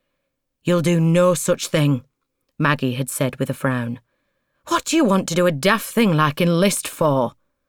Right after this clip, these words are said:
"Farming's a reserved profession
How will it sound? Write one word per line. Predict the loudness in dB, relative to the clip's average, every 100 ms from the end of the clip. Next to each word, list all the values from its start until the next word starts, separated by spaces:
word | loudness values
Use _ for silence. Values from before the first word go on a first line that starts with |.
| _ _ _ _ _
"Farming's | -8 0 4 4 4 2 0 0
a | 0
reserved | 0 2 2 0 -2
profession | -4 -4 -2 -2 -2 -4